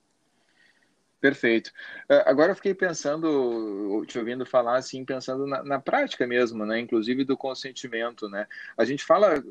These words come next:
e a gente sabe como é difícil, inclusive, fazer, é, é, esse tipo de ação tão importante, né? De agir dessa forma, melhor dizendo, é, com adultos, né? Então, eu fico pensando como o desafio que é fazer isso com a criança,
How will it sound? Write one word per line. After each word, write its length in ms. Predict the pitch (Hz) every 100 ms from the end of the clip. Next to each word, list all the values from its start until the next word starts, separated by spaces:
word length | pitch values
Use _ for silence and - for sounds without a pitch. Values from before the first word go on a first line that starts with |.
| 120 117
e 160 | 107
a 60 | 120
gente 160 | 127 147
sabe 320 | - 214 123
como 260 | - 165
é 60 | 175
difícil, 400 | 135 - 160 165
inclusive, 460 | 147 123 117 147 143
fazer, 640 | - 139 113 123 135 139
é, 420 | 131 117 110 110 110
é, 40 |
esse 240 | - 107 -
tipo 480 | - 123 120 113 104
de 80 | 107
ação 260 | 101 120
tão 140 | 113 120
importante, 800 | 135 120 110 107 104 135 - - - - - -
né? 220 | 107 110
De 100 | 107
agir 340 | 110 98 135
dessa 300 | 151 - -
forma, 460 | 104 - 110 127 110
melhor 240 | 98 95
dizendo, 520 | 95 90 104 117 123 98
é, 160 | 110
com 360 | 110 135 135 139
adultos, 480 | 131 156 151 110 95
né? 180 | 104
Então, 220 | 110 117 131
eu 60 |
fico 180 | 127 139
pensando 340 | 143 131 143 143
como 380 | 135 151 170 - - -
o 80 | 135
desafio 440 | 123 135 - 180
que 160 | 185 143
é 180 | 135 156
fazer 320 | 147 123 123
isso 380 | 120 135 - 139
com 160 | -
a 80 | 127
criança, 520 | - 123 120 139 175